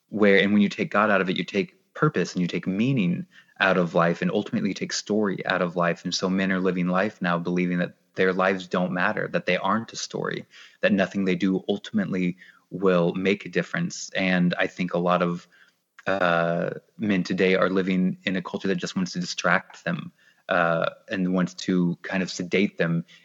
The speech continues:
in these meaningless pursuits and addiction, or wh-, whatever it might be. But I think when God enters, he says, "You have a story." And I think that's one of the, like you said, one of the first things and the entry points to becoming a good man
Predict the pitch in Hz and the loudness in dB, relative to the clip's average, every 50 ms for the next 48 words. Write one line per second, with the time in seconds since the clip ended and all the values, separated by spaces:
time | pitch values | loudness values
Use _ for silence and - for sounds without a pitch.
0 | _ - - 98 95 92 90 87 90 95 95 95 95 95 98 95 92 87 - - | _ -4 -2 -2 0 0 0 0 0 0 0 0 0 0 0 0 -2 -2 -4 -8
1 | - 87 - - - - 98 90 87 85 - - - - - - 95 92 87 87 | -10 -8 -8 -4 -2 0 2 2 0 0 -4 -8 -12 -10 -6 -4 -2 -2 0 0
2 | 85 85 85 - 87 85 - 90 - - - 92 87 85 85 85 87 92 95 - | 0 0 -2 -2 -2 -2 -2 -2 -2 -2 -2 0 0 0 0 0 -2 -2 -2 0
3 | 98 101 98 95 90 90 87 82 - 87 87 87 82 - - 110 110 107 101 92 | 0 2 2 2 4 2 2 2 2 0 0 0 -2 -2 -2 0 2 2 2 2
4 | 87 85 - - - - - _ - - 95 90 90 - - 101 92 - 92 87 | 0 -2 -4 -10 -20 -20 -20 _ 2 4 4 4 4 2 0 -2 -2 0 -2 -4
5 | 85 82 85 92 107 147 156 - 85 82 - - 82 82 82 - - - - - | -2 0 2 2 2 2 2 0 -2 -4 -4 -2 -2 -2 -2 -4 -8 -14 -18 -20
6 | _ _ _ _ _ _ - - - - 104 92 - - 101 95 95 90 85 80 | _ _ _ _ _ _ -20 -14 -10 -8 -6 -4 -2 2 2 2 2 2 0 -4
7 | - - _ _ _ _ _ - 110 98 95 101 107 101 98 104 92 95 - - | -8 -16 _ _ _ _ _ -14 -12 -6 0 2 2 2 2 0 -2 0 -2 -2
8 | - - 101 95 104 101 92 90 98 104 107 104 - 113 104 90 85 - 98 90 | -2 -2 0 2 2 2 2 4 2 2 2 0 0 0 0 0 0 0 -2 -2
9 | - - 95 85 - 110 113 110 107 98 98 92 - - 110 101 101 - - - | -2 -2 -4 -2 -2 -2 0 0 0 0 -2 -4 -4 -2 0 0 0 -2 -4 -2
10 | 104 101 95 90 95 90 85 - - - 113 110 107 - - 92 - - 90 87 | -2 0 0 0 -2 -2 -2 -2 -2 -2 0 -2 -2 -2 -4 -6 -4 -2 0 0
11 | 85 - - 92 87 - - 98 95 92 90 - 90 87 90 87 92 98 95 92 | 0 -2 -2 -4 -4 -2 -2 -2 -2 0 -2 -2 -2 -2 0 -2 0 0 0 0
12 | 90 90 | -2 -2